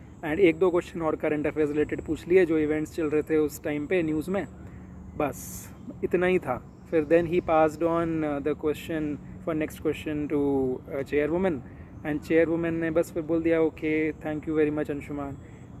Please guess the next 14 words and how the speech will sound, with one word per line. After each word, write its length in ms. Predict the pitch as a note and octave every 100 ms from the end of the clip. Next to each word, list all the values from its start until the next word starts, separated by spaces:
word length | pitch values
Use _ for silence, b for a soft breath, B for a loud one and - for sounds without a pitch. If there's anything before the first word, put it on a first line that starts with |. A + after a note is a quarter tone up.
| D3+
and 360 | C#3 C#3 B2+
I 200 | D3 C3+
just 180 | C3+ -
said, 120 | D3 - - - - - - C#3+
"Welcome," 440 | C#3+ C3 D3 C#3+
and 340 | C#3+ C#3 - D3
वो 80 |
सब 240 | C3 D3 -
थोड़ा 140 | D3
बहुत 140 | D3 C#3
greetings 420 | D3+ D3 D3+ D3
exchange 380 | C#3+ D#3 D3+ -
कर 120 | F3+
ली, 220 | F#3 D3+